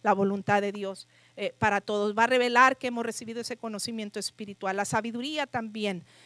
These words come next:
va a denotar que hemos recibido ese conocimiento espiritual. Pablo sigue orando y dice, "En toda sabiduría e inteligencia espiritual". La sabiduría tiene que ver con un conocimiento práctico para el diario vivir.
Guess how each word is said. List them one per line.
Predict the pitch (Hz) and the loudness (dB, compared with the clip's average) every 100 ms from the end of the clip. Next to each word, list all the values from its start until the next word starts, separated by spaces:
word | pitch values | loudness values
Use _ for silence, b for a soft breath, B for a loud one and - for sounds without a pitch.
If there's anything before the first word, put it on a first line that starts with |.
| b 208 | b 4
va | |
a | 220 | 6
denotar | 240 233 - 240 254 | 6 2 8 10 10
que | 277 | 6
hemos | 247 247 | -2 0
recibido | 226 247 247 233 | -2 -4 -4 -4
ese | 226 240 | -4 -4
conocimiento | 233 220 240 220 220 214 | -6 -6 -6 -6 -6 -6
espiritual. | 208 - 226 208 202 202 196 | -8 -8 -10 -12 -4 -4 2
Pablo | 214 226 240 | 2 2 -2
sigue | - 240 233 | -6 -2 2
orando | 226 233 | 2 2
y | 233 | -2
dice, | 233 254 - | -4 -4 -4
"En | 240 226 | -4 -4
toda | 220 254 277 | -2 0 0
sabiduría | 277 262 240 233 254 277 - | -2 -6 -6 -6 0 0 0
e | 233 | -4
inteligencia | 240 233 247 220 220 233 233 240 | -4 -6 -8 -8 -6 -6 -6 -6
espiritual". | 214 _ 226 214 196 196 190 _ b b b | -8 _ -14 -10 -4 -4 -4 _ b b b
La | 226 | -2
sabiduría | 214 226 226 233 269 254 | 2 0 0 0 2 2
tiene | 247 247 | 0 -2
que | 247 240 | -2 0
ver | 247 | 0
con | - 233 | -2 -8
un | 247 | -4
conocimiento | 254 240 - 247 240 240 | -4 -4 -6 -6 -6 -6
práctico | 226 254 247 262 _ - - 208 | -4 4 6 6 _ -4 0 -2
para | 214 196 | 0 -2
el | 202 | -2
diario | 214 208 233 | 0 0 0
vivir. | 214 214 226 247 | -2 0 2 2